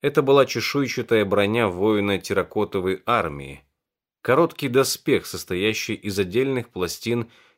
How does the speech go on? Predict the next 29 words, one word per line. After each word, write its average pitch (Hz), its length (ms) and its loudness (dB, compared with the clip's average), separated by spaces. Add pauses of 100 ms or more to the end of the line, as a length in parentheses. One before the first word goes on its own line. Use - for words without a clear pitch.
(200)
величиной 107 580 0
с - 140 -8
игральную 90 500 -2
карту. 78 560 -6 (840)
Только 127 300 2
здесь 113 440 2
на 90 100 -2
каждой 90 320 -2
пластине 92 560 -4
было 85 260 -4
вырезано 90 480 -4
лицо. 95 600 -6 (640)
Все - 240 2
эти 139 320 -4
лица 127 460 -4
были 101 420 -4
очень 160 360 -2
схематичные. 101 1000 -8 (540)
Рот, 131 580 0 (200)
две 95 260 -2
точки 107 640 -4 (440)
или 117 160 -2
щелочки 113 500 0
вместо 95 420 -4
глаз 82 560 -4 (100)
и 123 80 -6
весьма 127 340 -4
условный 113 580 -4
нос, 73 560 -8